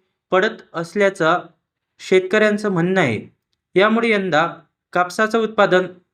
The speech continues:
लक्षणीय घट होण्याची शक्यता आहे. याचा परिणाम कापूस भावावर होऊ शकतो. भारत हा जगासाठी सर्वात मोठा कापूस उत्पादक देश आहे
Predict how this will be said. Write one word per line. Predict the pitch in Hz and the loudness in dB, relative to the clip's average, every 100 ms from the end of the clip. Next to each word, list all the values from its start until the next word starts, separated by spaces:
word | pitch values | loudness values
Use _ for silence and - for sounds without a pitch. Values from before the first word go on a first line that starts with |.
| _ _ 160 | _ _ 0
लक्षणीय | 180 180 220 208 214 | 0 2 0 2 0
घट | 160 196 | 0 0
होण्याची | 202 202 202 202 | 0 0 0 -4
शक्यता | 196 185 180 185 170 | -4 -4 -2 0 0
आहे. | 117 110 - _ 170 | -2 -6 -14 _ -2
याचा | 170 196 | 0 0
परिणाम | 196 185 175 170 | 2 2 0 -2
कापूस | - 170 180 214 | -2 -2 0 -2
भावावर | 190 190 185 185 | 0 0 0 0
होऊ | 190 202 | -4 -4
शकतो. | 208 180 - 123 107 - _ _ _ _ _ _ _ _ _ _ _ | -2 -4 -4 -8 -8 -12 _ _ _ _ _ _ _ _ _ _ _
भारत | 147 190 247 247 | -4 0 0 2
हा | 214 - | 0 2
जगासाठी | 180 214 214 208 | 0 0 0 -2
सर्वात | 214 190 190 208 | 0 2 2 0
मोठा | 202 196 | -2 -2
कापूस | 196 165 160 208 | 0 -2 -2 -2
उत्पादक | 202 202 190 190 | -2 0 2 0
देश | 165 175 180 | 0 -2 0
आहे | 139 | -4